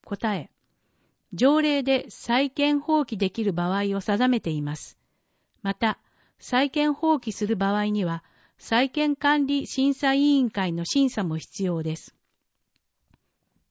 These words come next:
問い。債権管理審査委員会の構成メンバーはどうなりますか？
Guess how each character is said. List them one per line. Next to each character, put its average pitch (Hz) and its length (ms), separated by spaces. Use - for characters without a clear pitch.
問 208 200
い。 - 100
債 262 340
権 277 280
管 269 300
理 269 120
審 277 240
査 269 200
委 269 80
員 285 320
会 196 260
の 175 160
構 277 280
成 277 200
メ 277 180
ン 247 120
バ 190 220
ー - 20
は 160 140
ど 240 160
う 226 60
な 175 120
り 156 100
ま 156 140
す - 120
か？ - 220